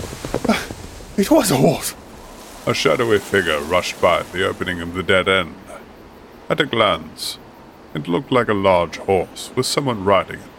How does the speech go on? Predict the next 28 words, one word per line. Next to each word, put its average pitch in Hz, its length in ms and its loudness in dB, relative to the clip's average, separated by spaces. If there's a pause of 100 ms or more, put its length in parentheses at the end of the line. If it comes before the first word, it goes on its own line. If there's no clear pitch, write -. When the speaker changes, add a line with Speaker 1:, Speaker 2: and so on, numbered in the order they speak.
(880)
Speaker 2:
but - 200 -4
clouds 87 540 -2
covering 85 460 -2
the 82 60 -10
moonlight 87 500 -8 (540)
made 82 180 0
it - 100 -2
hard 87 300 0 (100)
to - 80 -12
tell. 92 300 -2 (1200)
Rubbing 143 240 2
his 107 200 0
eyes 92 400 2
and 87 160 -10
standing, - 480 -2 (800)
Hero 85 260 4
makes 69 300 0
his 113 200 -4
way 98 280 2 (180)
to 98 100 -6
peer 82 360 0
around 80 240 -6
the - 120 -16
corner. 85 380 -4 (1400)
He 98 80 0
was 80 220 -4
not 90 260 -4 (480)
alone. 110 220 2